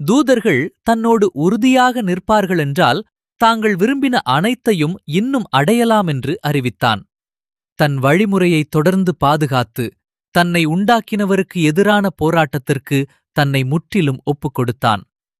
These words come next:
இப்படியாகவே வெளிச்சத்தை கொண்டு செல்லும் லூசிபர் தேவனுடைய மகிமையில்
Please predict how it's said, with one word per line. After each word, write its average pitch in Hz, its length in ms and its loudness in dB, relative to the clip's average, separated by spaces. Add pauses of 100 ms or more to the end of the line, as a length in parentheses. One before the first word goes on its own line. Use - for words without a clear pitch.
(280)
இப்படியாகவே 170 840 2 (400)
வெளிச்சத்தை 240 600 0
கொண்டு 214 300 0
செல்லும் 180 360 0
லூசிபர் 147 540 0 (340)
தேவனுடைய 226 680 0
மகிமையில் 208 600 0